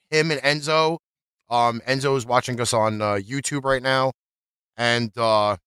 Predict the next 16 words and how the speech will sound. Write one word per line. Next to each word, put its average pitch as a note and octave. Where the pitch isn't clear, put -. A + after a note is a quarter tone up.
like, C#3
our, E3+
our F#3+
family A3+
has E3+
grown C#3
a C3
lot, B2
especially F#3
once E3+
we -
got D3
to, D#3
got C#3
with, D3+
um, B2